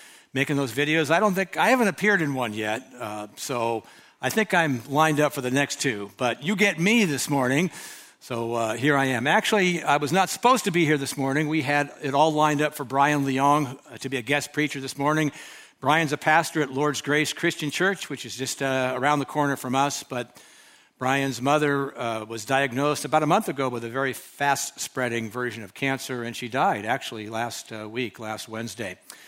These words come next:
Strong believer, so there's rejoicing in that, but there, there's also a lot of sadness as well. So I'd like to begin our morning by praying for Brian. Uh, Lord, I thank you for our faithful brother, and I pray that you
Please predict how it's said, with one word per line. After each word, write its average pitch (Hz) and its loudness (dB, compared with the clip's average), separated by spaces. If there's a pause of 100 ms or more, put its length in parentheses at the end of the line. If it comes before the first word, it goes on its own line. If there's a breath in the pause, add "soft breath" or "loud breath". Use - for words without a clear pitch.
(100)
Strong 170 4
believer, 175 2 (340 loud breath)
so 113 -10
there's 113 -10
rejoicing 123 -4
in 120 -8
that, 117 -2
but 104 -16
there, 110 -12
there's 113 -16
also 113 -10
a - -16
lot 101 -12
of 101 -16
sadness 101 -12
as 92 -20 (120)
well. 95 -14 (240)
So 127 -6
I'd 170 0
like 175 2
to 135 -2
begin 127 -6
our 117 -4
morning 113 -8
by 98 -12
praying 104 -10
for - -20
Brian. 95 -12 (960 loud breath)
Uh, 101 -14
Lord, 127 -2
I 110 -2
thank 135 -4
you 143 -2
for 143 -4
our 120 2
faithful 131 -4
brother, 147 4 (220)
and 110 -16
I 104 -18
pray 123 -2
that 110 -6
you 107 -10